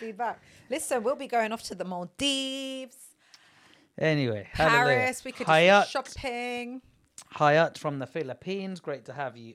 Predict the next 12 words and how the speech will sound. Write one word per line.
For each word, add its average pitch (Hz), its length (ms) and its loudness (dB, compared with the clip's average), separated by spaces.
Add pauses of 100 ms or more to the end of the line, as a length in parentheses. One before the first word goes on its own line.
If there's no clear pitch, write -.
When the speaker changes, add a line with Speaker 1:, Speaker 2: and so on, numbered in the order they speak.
Speaker 2:
on. 196 420 -4 (680)
Hey, 156 180 -2
Rebecca, 196 840 0
bless 160 400 -8
you. 185 280 -10 (580)
Great 156 220 -6
to 131 80 -10
have 139 180 -6
you 127 160 -12
on 175 220 -6
with 180 180 -4
us. 185 460 -6